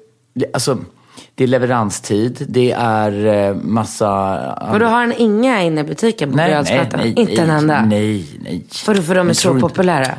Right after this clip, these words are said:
Speaker 1: Ja, men tror,
Speaker 2: Va?
Speaker 1: tror inte du jag ringde honom typ samma dag?
Speaker 2: Nej.
Speaker 1: Jo, jo. Nej, men det är,
Speaker 2: Ah.
Speaker 1: nej, men de är helt slutsålda och det är liksom leveranstid och sen, sen så, så stör jag ju mig så väldigt mycket på att jag, eh,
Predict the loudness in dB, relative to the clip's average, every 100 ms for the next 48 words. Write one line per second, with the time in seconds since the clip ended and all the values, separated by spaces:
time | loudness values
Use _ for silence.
0 | -10 -12 -12 -10 -10 -6 -4 -2 -2 -2
1 | -8 -4 -2 0 0 0 -2 0 -2 -2
2 | -6 -8 -4 -4 -4 -2 0 2 2 0
3 | 0 -2 -2 -2 0 2 0 -2 -4 -2
4 | -2 -6 -12 _ _ _ _ -4 0 0
5 | 0 0 2 2 0 0 0 0 2 0
6 | 0 -2 0 0 -2 -4 -4 -4 -2 -2
7 | 0 0 0 2 0 2 2 2 0 -2
8 | 0 0 0 -2 -4 -2 0 0 2 0
9 | -2 -14 -18 -18 -20 -20 -20 -20 -20 -20
10 | _ -10 -2 -2 0 -2 0 0 2 2
11 | 2 0 -2 -2 0 2 0 0 2 4
12 | 4 4 2 2 2 -2 -2 0 0 0
13 | 0 0 0 -4 -2 0 0 -2 -6 -6
14 | -2 0 2 0 -2 -6 -6 -4 -4 -6